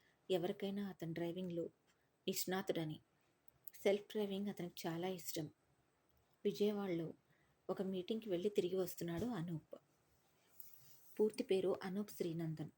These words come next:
ఆరు అడుగుల ఎత్తు, సిల్కీ హెయిర్. రోజు జిమ్ చేయడంతో కండలు తిరిగిన దేహం, మన్మధుడిని తలదన్నే అందం. అందానికి తగిన యాటిట్యూడ్ అతని సొంతం. డ్రైవ్ చేస్తూ ఉండగా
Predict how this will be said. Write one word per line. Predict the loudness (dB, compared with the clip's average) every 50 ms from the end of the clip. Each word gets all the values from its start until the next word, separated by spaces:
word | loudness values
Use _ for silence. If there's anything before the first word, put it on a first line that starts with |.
| _ _ _ _ _ _ _ _ -6 -4
ఆరు | -2 0 0
అడుగుల | 0 0 2 2 2 2
ఎత్తు, | 2 0 -2 -2 -4 -4 -4 -4
సిల్కీ | -2 -2 -2 -2 0 -2 -2
హెయిర్. | -2 -2 -2 -2 -2 -4 -4 _ _ _ _ _ _ _ 0
రోజు | 2 4 4 4 4 0
జిమ్ | -2 -2 -2 -4 -4 -4 -2 -4
చేయడంతో | -4 -2 -4 -4 -2 -2 -2
కండలు | -2 -2 -4 -4 -4 -2 -4 -2
తిరిగిన | 0 0 0 0 -2 -2
దేహం, | -2 -2 -2 -2 -2 -6 -8 -10 -12 _ _ _ _ _ _ _ _ -6
మన్మధుడిని | -4 -4 -2 -4 -2 -2 -2 -2 -2 -4 -4
తలదన్నే | -4 -4 -2 -2 -2 -2 -4 -4 -4 -4 -4
అందం. | -4 -2 -4 -2 -4 -4 -6 -10 -12 _ _ _ _ _ _ _ _ _ _ _ _ -6
అందానికి | -4 -4 -2 0 -2 -2 0 -2 -2
తగిన | -2 0 -2 -2 -2 -4
యాటిట్యూడ్ | -4 -4 -6 -8 -10 -10 -2 0 0 0
అతని | 0 -2 -6 -10 -12
సొంతం. | -10 -8 -8 -8 -8 -8 -10 -12 -14 -16 _ _ _ _ _ _ _ _ _ _ _ _ _ _ _ _ _ _ _ _ _ _ _ _ _ _ _ _ _ _ _ _ _ _ _ _ _ _ _ _ _ _ -2
డ్రైవ్ | -2 0 -2 -2 -2 0 -2
చేస్తూ | -2 -2 -2 -4 -2
ఉండగా | -2 -2 -2 -4 -4 -6 -8 -10 -14 -14